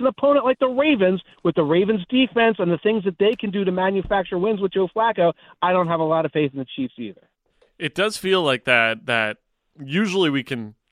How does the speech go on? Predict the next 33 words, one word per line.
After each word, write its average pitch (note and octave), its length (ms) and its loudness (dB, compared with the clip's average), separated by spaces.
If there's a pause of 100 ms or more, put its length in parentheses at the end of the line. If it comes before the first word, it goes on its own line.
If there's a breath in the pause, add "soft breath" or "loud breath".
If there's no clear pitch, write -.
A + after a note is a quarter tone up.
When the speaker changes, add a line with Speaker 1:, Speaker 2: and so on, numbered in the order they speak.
(540)
Speaker 2:
get B2+ 240 -2
back A#2+ 320 2
on A#2 200 -6
that A2 260 -2
and A2 100 -18
say, A2+ 200 -4
"Well, C#3+ 200 0
it's C#3 120 -6
Mahomes, A#2 380 -6
he'll A2+ 120 -8
figure G#2+ 280 -8
it F#2+ 80 -8
out." A2 140 -4
But A#2 100 -10
it G#2+ 100 -8
does D#3 180 -2
feel E3+ 180 -8
like A2+ 220 -6
this A2+ 220 -10
year A2 160 -8
that's G2+ 280 -10
no A2 140 -8
longer G2+ 320 -10
a F#2 40 -16
thing. G#2 340 -12
Do C#3 80 -8
you F#3+ 100 -6
think B3 320 -10
that E3 280 0
Speaker 1:
Yeah. A#2 80 -4
Speaker 2:
after C#3+ 360 -2
the A#2 120 -8
season, G#2 600 -10